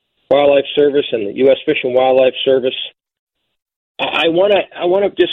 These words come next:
switch a little bit of a focus. I talked about the dramatic decline in pintail populations over time, and that we now have the lowest numbers in recorded history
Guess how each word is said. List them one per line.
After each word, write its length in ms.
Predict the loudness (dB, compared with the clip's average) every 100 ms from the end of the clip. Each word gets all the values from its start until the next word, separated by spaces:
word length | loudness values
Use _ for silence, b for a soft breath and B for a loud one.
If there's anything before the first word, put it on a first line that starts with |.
| -4
switch 200 | -2 -2 -4 -10 -14 _ _ _ _
a 80 | -2
little 340 | 2 2 2
bit 120 | 0
of 80 | -2
a 60 | -4 0
focus. 320 | 0 0 -8
I 80 | -10
talked 340 | -2 -2 -2
about 300 | -6 -2 -4
the 80 | -6
dramatic 680 | -8 -8 -4 -2 -2 -4 -8
decline 420 | -14 -4 0 0
in 80 | -2
pintail 500 | -4 -8 -4 -2 -2
populations 760 | -4 -6 -4 -2 -2 -4 -10 -16 -4 0
over 240 | 2 2
time, 500 | 0 -4 -4 -8 -12 _ _ _ _ _ _
and 140 | -2 0
that 80 |
we 100 | 0
now 320 | 0 0 -2 -2
have 340 | -2 -4 -4
the 80 | -4
lowest 420 | 2 2 2 -2 -4
numbers 400 | -4 -2 -4 -4
in 80 | -6
recorded 520 | -4 -2 -2 -2 -4
history 480 | -8 -10 -10 -10 -10